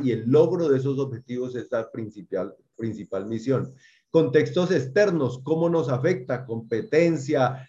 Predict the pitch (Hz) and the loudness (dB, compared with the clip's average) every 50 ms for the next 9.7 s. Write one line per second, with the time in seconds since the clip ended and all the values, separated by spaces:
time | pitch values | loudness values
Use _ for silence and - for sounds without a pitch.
0 | _ - 131 131 123 120 - 127 123 117 - - 139 135 131 135 135 131 131 120 | _ 0 2 4 4 4 4 2 2 2 2 0 -2 -2 -2 -2 -4 -4 -4 -4
1 | 123 117 117 117 113 113 123 135 135 135 123 117 110 113 127 131 131 135 113 110 | -4 -2 -2 -2 -2 -2 0 0 0 2 2 2 2 0 0 0 2 0 2 4
2 | 127 147 151 156 151 139 143 135 127 120 127 - _ _ _ 117 117 107 147 147 | 4 4 4 4 2 0 -4 -4 -6 -6 -8 -12 _ _ _ -6 -4 -2 0 0
3 | 131 - 127 - - - - 131 135 147 156 147 131 - 160 135 165 165 156 - | 0 0 -2 -6 -12 -4 2 4 4 4 4 2 0 -2 -4 -2 -2 -4 -4 0
4 | 165 160 160 151 139 131 117 - 127 - _ _ _ _ _ - 110 113 113 110 | 2 4 4 6 6 4 4 2 -2 -8 _ _ _ _ _ -6 -4 -4 -4 -4
5 | 110 - 127 127 113 120 117 113 110 113 123 143 151 165 170 165 160 156 151 151 | -6 -6 -6 -6 -2 -2 -2 -2 0 0 2 4 6 6 6 6 4 0 -2 -2
6 | 143 135 127 120 - - - - - 117 107 - - 113 107 117 123 127 123 - | -2 -2 -2 -4 -4 -8 -10 -8 -6 -6 -6 -4 -2 0 0 2 2 2 0 -2
7 | 120 101 - 110 104 - - 117 113 120 127 135 139 131 131 135 131 131 127 123 | -4 -4 -4 -4 -4 -4 -4 -4 -2 0 0 0 0 0 0 0 0 2 0 0
8 | 120 113 104 110 110 110 110 - 113 107 104 98 98 98 - - 147 151 147 139 | -2 -4 -4 -6 -6 -8 -8 -8 -6 -4 -4 -4 -4 -6 -6 -4 -4 -2 -2 -2
9 | 131 117 101 95 - 110 110 110 - 131 113 - - | -2 -4 -4 -6 -6 -8 -8 -6 -6 -6 -6 -6 -8